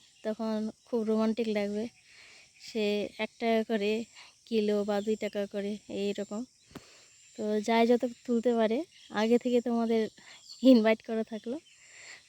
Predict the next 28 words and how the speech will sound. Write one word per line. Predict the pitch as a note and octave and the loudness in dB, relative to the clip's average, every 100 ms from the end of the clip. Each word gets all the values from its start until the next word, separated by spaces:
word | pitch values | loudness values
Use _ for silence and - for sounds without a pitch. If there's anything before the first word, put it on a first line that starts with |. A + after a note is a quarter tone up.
| - | -12
তো | G#3 | -6
তোমরা | A3+ A3+ | 0 2
পারলে | A3 A3+ A3 | 2 2 2
চলে | A3 A3 G#3+ | 0 0 2
এসো | G#3+ - E4+ - _ - | 2 0 -6 -8 _ -8
আর | G3 | -4
এক | G#3 - | -4 -4
সপ্তাহখানে। | A3 - G#3+ G#3 F#3+ E4 - _ - - _ _ _ | -8 -6 -6 -6 -6 -8 -10 _ -20 -20 _ _ _
তো | - | -10
আমাদের | G#3 G#3+ G#3+ G#3+ G#3+ | -4 -2 -2 0 -2
যারা | G#3+ G#3 G#3+ | -2 -2 -2
গ্রামের | G#3 G#3+ G#3 G#3+ G#3+ - C4 A3 G3+ G3 A#3+ - - _ - _ _ A3+ | 0 0 0 0 -2 -6 -6 -2 -2 -4 -10 -18 -20 _ -20 _ _ -4
বৌদি | G#3 G#3+ G#3+ G#3 | 0 2 2 0
আছে, | G3+ G#3+ G3+ | 0 -2 -4
কাকিমা | G#3 G3+ G3+ G3+ | -6 -6 -6 -4
আছে, | G3+ - G#3 G3 G3 - | -6 -6 -6 -6 -8 -10
জেঠিমারা | G#3 - G#3 G3+ F#3+ | -12 -10 -8 -6 -6
আছে, | G3 G3 G#3 | -8 -10 -12
তো | G#3 G3 | -8 -4
ওরা | F#3+ F#3+ | -2 -2
লঙ্কা | F#3+ F#3+ F#3+ G3 | -2 -2 -4 -6
তোলে | - F#3+ G3 | -8 -8 -8
পুরো। | - G#3 C4+ _ _ _ _ - - _ | -8 -10 -10 _ _ _ _ -20 -20 _
জীবনে | B3+ C#4 D4 E4 E4+ E4+ | 0 4 8 8 8 6
সব | C#4+ - | 4 0
কিছু | D#4 D#4 D#4 D#4 - | 0 4 4 4 2
পরিশ্রমের | B3 B3 - C4+ C4 C#4 C#4+ D4 D4 D4 D4+ D#4 D#4+ D#4 - - - - - | 0 2 0 2 4 6 6 6 6 6 6 6 6 2 -4 -16 -18 -10 0
ফলেই | C4 C#4 D4+ | 6 6 4